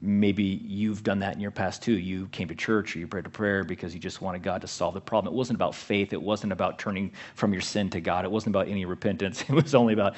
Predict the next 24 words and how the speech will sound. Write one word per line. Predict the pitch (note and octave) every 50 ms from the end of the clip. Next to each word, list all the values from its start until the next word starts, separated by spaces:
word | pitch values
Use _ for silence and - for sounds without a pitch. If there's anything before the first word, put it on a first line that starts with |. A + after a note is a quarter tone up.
| - - -
just | - C3 - -
solve | C3+ G#2+ G2 G#2+
this | G#2+ -
problem. | - - A2 F#2+ G2 F#2+
And | F#2+ F#2+
if, | F#2+ - - E2+ - D#2 D#2 -
if | G#2 G2+ -
I | G#2
say | G#2+ G#2 - A#2 G#2+
the | G2 F#2+
right | F#2+ G2 G2 G2+ -
words, | A#2 G#2+ G2+ F#2+ F#2+ -
maybe | - G2 F#2
the | F#2+ F2
problem | - - A#2 A#2 G#2
goes | F#2 F2 E2
away. | F2+ E2 D#2+ D2+ - - - - - - - - - -
Well, | A#2+ A2
that's | G#2+ G#2+ -
why | - A#2 G#2
she | G2+ - G#2+
prayed | - - G#2 F#2 F2+
that | F#2 D#2+ -
prayer. | - - - - - -